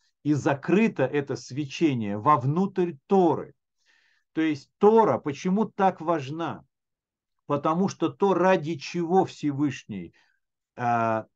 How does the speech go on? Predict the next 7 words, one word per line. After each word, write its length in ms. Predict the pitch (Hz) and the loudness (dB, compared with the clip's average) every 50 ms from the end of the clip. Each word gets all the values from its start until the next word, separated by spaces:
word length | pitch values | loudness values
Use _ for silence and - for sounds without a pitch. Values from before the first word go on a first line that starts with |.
| _ | _
откровение 960 | - - - - - - 151 156 160 156 175 185 185 170 151 139 127 113 104 - | -4 -4 -4 -4 -6 -4 -2 0 0 0 2 0 0 0 0 -4 -4 -4 -6 -10
своё 500 | - - 120 127 127 127 120 110 104 - | -12 -8 -4 -4 -4 -2 -4 -6 -6 -4
изрёк 800 | - 160 143 120 110 131 160 160 180 170 135 - - - - _ _ _ _ _ | -4 -4 -4 -2 0 2 2 4 4 4 2 0 -4 -14 -20 _ _ _ _ _
вовнутрь 840 | 117 107 139 143 139 123 151 170 190 175 135 - 135 120 104 - _ _ _ _ _ _ _ _ _ _ | -4 0 0 0 0 0 0 0 0 0 0 -2 -6 -6 -6 -10 _ _ _ _ _ _ _ _ _ _
запустения 1040 | 131 110 135 160 139 135 170 151 131 - - - 190 190 180 165 151 139 131 127 127 | -8 -2 0 0 0 0 -4 -4 -4 -8 -8 -2 0 2 2 2 0 -2 -2 -4 -4
и 140 | - 135 127 | -4 -6 -8
хаоса, 840 | 131 - - 190 208 214 202 165 117 - - - - 78 - _ | -8 -2 2 4 4 4 4 2 -2 -4 -10 -16 -18 -18 -18 _